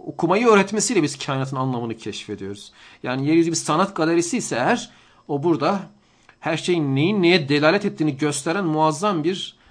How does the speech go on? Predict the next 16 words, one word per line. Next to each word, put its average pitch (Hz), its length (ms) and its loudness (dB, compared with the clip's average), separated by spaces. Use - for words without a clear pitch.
rehber 139 680 -2
bizim 107 280 -8
için. 214 320 -8
O 151 200 2
olmasaydı 185 800 0
biz 143 580 -6
bu 165 120 -4
güzel 160 320 0
sanat 165 320 -2
galerisini 135 420 -4
değerlendiremezdik. 123 840 -6
Dolayısıyla - 280 -6
açılmasının 185 520 -2
bir 135 80 -2
anlamı 110 380 -6
kalmazdı. 87 520 -14